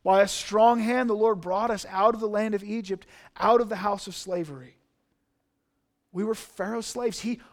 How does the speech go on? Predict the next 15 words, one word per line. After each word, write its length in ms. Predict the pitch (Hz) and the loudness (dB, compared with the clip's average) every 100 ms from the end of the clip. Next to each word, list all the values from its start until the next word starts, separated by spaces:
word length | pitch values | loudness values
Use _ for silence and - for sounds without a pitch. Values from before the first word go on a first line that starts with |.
| _ | _
owned 360 | 214 240 269 220 | 4 4 4 0
us. 180 | 175 - | -2 0
He 200 | 240 - - | -2 -2 -10
controlled 720 | - 233 202 - - 254 262 226 | -4 -2 -2 -4 4 6 6 4
us. 200 | 196 202 | 2 0
We 120 | 254 | 0
were 160 | 226 | 2
his. 680 | 180 - 240 269 285 - - _ _ _ _ _ | 0 -2 -2 -2 -4 -10 -16 _ _ _ _ _
He 100 | 240 | 0
refused 460 | 226 202 233 269 247 | 0 0 -2 -4 0
to 60 | |
let 140 | 233 240 | 2 4
us 200 | 233 - | 2 2
go, 260 | 240 240 | 4 4
and, 180 | 208 208 | 2 -2